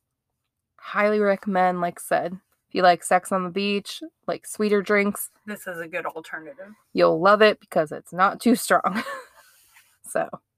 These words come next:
Speaker 1: definitely try it out. Let us know what you think. And you can find the recipe for it on Instagram or, what, TikTok?
Speaker 2: Instagram, TikTok, Twitter, Facebook, all those good things. We also have our email.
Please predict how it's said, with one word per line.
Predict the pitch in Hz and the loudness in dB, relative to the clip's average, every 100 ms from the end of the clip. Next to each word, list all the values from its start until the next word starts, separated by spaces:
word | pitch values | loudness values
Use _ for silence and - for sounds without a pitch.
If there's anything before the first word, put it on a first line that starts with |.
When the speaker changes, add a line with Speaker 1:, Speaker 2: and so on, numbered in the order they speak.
| _ _ _ _ - | _ _ _ _ -4
Speaker 1:
definitely | 208 247 240 | 0 2 2
try | 247 233 | 4 6
it | 240 | 6
out. | 285 - | 2 -2
Let | 214 196 | -4 -4
us | - | -4
know | 214 | -4
what | 226 277 | -4 -4
you | |
think. | 381 466 - - _ _ - _ - | 2 2 2 -8 _ _ -20 _ -8
And | - 190 185 185 | 0 2 0 -2
you | 196 | -6
can | 220 214 | -4 2
find | 233 233 240 240 | 6 6 6 2
the | |
recipe | 233 240 - - 254 | 0 0 -2 -6 -4
for | - 262 269 | 0 2 2
it | - | -2
on | 208 208 | -4 -4
Instagram | 208 226 - - 269 311 339 - | -4 -6 -6 -2 0 0 -4 -6
or, | 202 196 190 202 - - - - _ _ _ _ _ _ _ | -2 0 0 -2 -8 -20 -20 -20 _ _ _ _ _ _ _
what, | - - | -10 -8
TikTok? | - 220 285 262 262 - _ _ - _ _ - | -6 0 4 4 4 -14 _ _ -20 _ _ -14
Speaker 2:
Instagram, | 294 339 294 294 294 | -10 -8 -4 -4 -6
TikTok, | - 277 - 277 247 | -6 -6 0 0 0
Twitter, | - 285 262 262 247 - | -4 -2 -2 -4 -4 -4
Facebook, | 247 - 254 254 247 - | -4 -4 -2 -2 -2 0
all | 240 240 | 0 2
those | 247 233 | -2 -2
good | 233 220 | -6 -6
things. | 226 226 220 226 214 - | -8 -8 -6 -8 -10 -6
We | 208 | -2
also | 208 - | -2 -2
have | 208 208 208 | -6 -4 -4
our | 202 226 | -6 -6
email. | 220 214 208 208 208 | -6 -4 -2 -4 -6